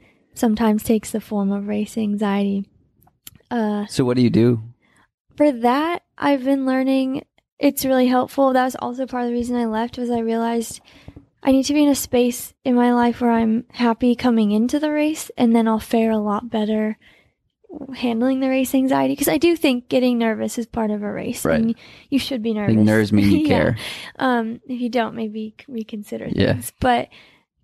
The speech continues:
Speaker 1: if you're in a place where you're already on a level ten coming into the race, and then you're already maxed out, you're
Speaker 2: Right.
Speaker 1: just kind of in, like, a panic mode. So taking my life from, like, an ten to a five.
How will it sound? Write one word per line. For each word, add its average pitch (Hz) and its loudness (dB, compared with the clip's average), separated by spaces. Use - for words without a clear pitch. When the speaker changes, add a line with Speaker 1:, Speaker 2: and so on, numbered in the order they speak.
Speaker 1:
if 277 0
you're 285 4
in 285 0
a 302 4
place 269 0
where 269 2
you're 262 0
already 254 2
on 247 2
a 247 4
level 240 2
ten 226 0
coming 247 -2
into 233 0
the 208 -4
race, 208 -8
and 247 -2
then 233 0
you're 254 2
already 247 0
maxed 240 -4
out, 226 -2
you're 214 4
Speaker 2:
Right. - 2
Speaker 1:
just 247 -4
kind 240 -4
of 220 -6
in, 220 -4
like, 214 -6
a 226 -10
panic 220 -10
mode. 269 -4
So 233 2
taking 240 2
my 220 2
life 214 0
from, 220 -6
like, 208 -8
an 208 -8
ten 208 -10
to 214 -6
a 233 -2
five. 277 -6